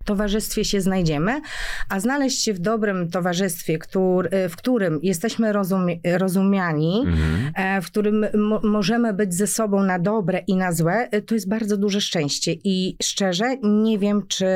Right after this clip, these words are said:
Speaker 1: ktoś tak ma w stu procentach.
Speaker 2: No, ja też, e, przygotowując się do tego podcastu, myślałem sobie o tym, na ile to jest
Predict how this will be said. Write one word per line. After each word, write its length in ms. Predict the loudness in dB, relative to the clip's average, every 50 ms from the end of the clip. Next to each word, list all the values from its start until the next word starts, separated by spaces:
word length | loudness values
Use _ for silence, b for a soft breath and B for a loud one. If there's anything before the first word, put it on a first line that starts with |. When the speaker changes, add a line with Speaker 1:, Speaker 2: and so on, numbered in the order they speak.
| 2 0 0 -4 -6 _
Speaker 1:
ktoś 440 | -18 -12 -6 -2 -2 -2 -2 -2 -4
tak 220 | -4 -6 -4 -2
ma 140 | 0 -2 0
w 60 | -2
stu 180 | -6 -6 -6 -6
procentach. 760 | -4 -4 -4 -2 -2 -2 -2 -2 -2 -4 -10 -12 -12 -12 -8 -4
Speaker 2:
No, 420 | -2 0 2 2 2 2 0 0
ja 140 | 0 -2 -2
też, 380 | -2 -2 -4 -4 -2 -2 -2 0
e, 280 | 0 2 2 2 0 -2 -2
przygotowując 540 | -4 -4 -2 -2 -2 -2 -2 -2 -2 -2
się 100 | -2 -2
do 60 | -2 0
tego 160 | 0 -2 -2
podcastu, 480 | -2 -4 -4 -2 -4 -4 -4 -2 -2
myślałem 340 | -2 -2 0 -2 -2 -2 -2
sobie 300 | -2 -2 0 0 0 0
o 40 | 0
tym, 320 | 0 0 0 0 0 -2 -2 -4
na 140 | -2 0 0
ile 160 | 0 0 -2
to 160 | -2 -2 -2 0
jest 260 | 0 -2 -4 -6